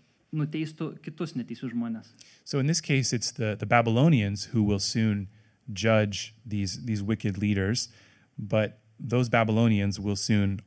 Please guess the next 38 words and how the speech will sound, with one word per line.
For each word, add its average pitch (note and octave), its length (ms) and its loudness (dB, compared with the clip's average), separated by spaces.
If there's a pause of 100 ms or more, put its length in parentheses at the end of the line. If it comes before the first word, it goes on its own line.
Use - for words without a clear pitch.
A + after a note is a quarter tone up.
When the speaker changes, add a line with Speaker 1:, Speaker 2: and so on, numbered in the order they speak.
(120)
Speaker 2:
also D3 260 -2
be G2 120 -6
judged F2+ 540 -4
by F#2+ 420 -6
Judah's F#2 300 -8
God. F2+ 320 -10 (720)
Speaker 1:
Ir, C#3 360 -6 (100)
ir D3 180 -12
mes, D3+ 260 -6
jeigu D#3 180 -12
skaitom C#3 320 -10
toliau C#3 400 -8 (240)
ši-, - 240 -14
šitoj C#3+ 320 -12
istorijai, C3+ 560 -10
em, A#2 300 -10 (640)
realiai D3 400 -6
tie D3 160 -4
teisė-, C#3+ 420 -10
tas D3 140 -10 (180)
teis-, - 320 -10
teismas D#3+ 380 -6
atėjo C3 480 -8 (100)
Izraeliui C#3+ 460 -6
iš A#2+ 80 -12
Babilono, C3+ 500 -4
tai B2 160 -10
iš - 140 -14
tų, C#3+ 160 -6
kurie, C3 220 -8 (180)
nu, B2+ 240 -6 (160)
netikėjo C3 480 -8
Dievu A#2+ 240 -6
ir A#2+ 80 -6
jie A#2+ 80 -6
buvo B2 240 -6
vadinami B2 400 0
neteisėjaisiais. A#2+ 640 -10